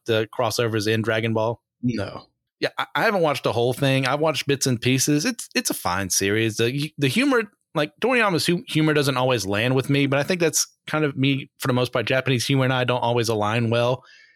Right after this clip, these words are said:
Speaker 1: but it's fine. Arale is a really fun character. Uh, the weird, quirky town she's in is fun, but it's not my thing. I know there are plenty of other people who like it more than Dragon Ball. They're entitled to that opinion. That's fine.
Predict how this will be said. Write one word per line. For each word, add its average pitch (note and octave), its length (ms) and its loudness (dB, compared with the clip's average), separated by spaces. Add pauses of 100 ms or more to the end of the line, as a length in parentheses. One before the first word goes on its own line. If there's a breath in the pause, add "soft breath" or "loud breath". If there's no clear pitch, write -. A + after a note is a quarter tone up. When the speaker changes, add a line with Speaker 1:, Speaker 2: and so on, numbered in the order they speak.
(540 loud breath)
Speaker 1:
but G4 100 0
it's F#4 140 0
fine. A#2+ 460 0 (280 soft breath)
Arale A#2 380 2
is A#2+ 140 0
a A#2 60 2
really A#2 260 2
fun A2 260 -2
character. G#2+ 720 0 (540 loud breath)
Uh, G2 280 -2
the G2+ 160 -2 (200)
weird, F#3 240 2
quirky F#3 300 0
town A#2+ 340 0
she's B2 300 0
in A#2+ 600 2
is C3 200 2
fun, A2 500 -2
but G#2+ 140 -6
it's D3 180 -2
not D#3 160 -2
my G#2 220 -2
thing. D#2+ 400 -6 (380)
I A2 80 -2
know A#2+ 160 0
there A#2+ 120 2
are A2+ 40 0
plenty C3 240 0
of A#2 80 0
other A#2 120 0
people A#2 280 -2
who G2+ 40 0
like G2 160 -2
it - 80 -6
more A2+ 520 0 (120)
than G#2 180 -2
Dragon G#2 280 0
Ball. G2+ 320 -2 (100)
They're F#2 300 -2 (100)
entitled F#2+ 360 -4
to G2 80 -2
that F#2 160 -2
opinion. C3+ 400 0
That's A2 200 -2
fine. A#2+ 340 0